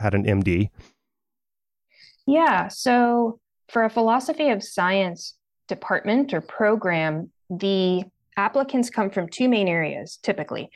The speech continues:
Speaker 2: Either they come from a science background, and then they have to learn philosophy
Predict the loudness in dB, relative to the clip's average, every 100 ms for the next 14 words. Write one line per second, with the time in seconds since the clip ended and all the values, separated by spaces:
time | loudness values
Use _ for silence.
0 | -20 -8 0 2 4 2 2 0 0 -2
1 | -4 -6 -6 -4 -6 -4 -2 -2 -2 -2
2 | -2 0 2 2 0 -4 -4 -4 -4 -4
3 | -4 -2 0 2 2 2 0 -4 -8 -4
4 | -4